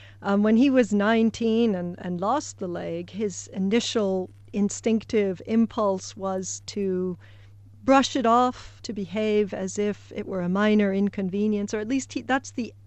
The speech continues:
image he wanted to project. He tried very hard to get back as quickly as possible to his old activities, to act like nothing much had happened, which, of course, wasn't true.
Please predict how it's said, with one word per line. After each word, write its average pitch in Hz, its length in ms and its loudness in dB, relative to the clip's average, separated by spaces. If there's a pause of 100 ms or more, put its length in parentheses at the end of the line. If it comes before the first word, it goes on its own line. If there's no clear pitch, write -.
image 240 480 4
he 220 140 -2
wanted 202 380 -2
to 208 100 -6
project. - 680 -10 (420)
He 208 180 -4
tried 220 420 0
very 208 260 0
hard 214 420 0
to 185 300 0
get 208 280 -2
back 202 280 -2
as 190 120 -12
quickly 233 380 -4
as 190 120 -4
possible 208 580 0
to 196 120 -8
his 180 180 -6
old 196 240 -2
activities, 196 760 -4
to 196 280 -8 (140)
act 311 280 -4
like 247 220 -4
nothing 214 400 -6
much 202 280 -6
had 202 120 -8
happened, 185 480 -10 (720)
which, 226 220 0
of 196 120 -4
course, 180 560 -2 (420)
wasn't 202 380 -2
true. 170 500 -4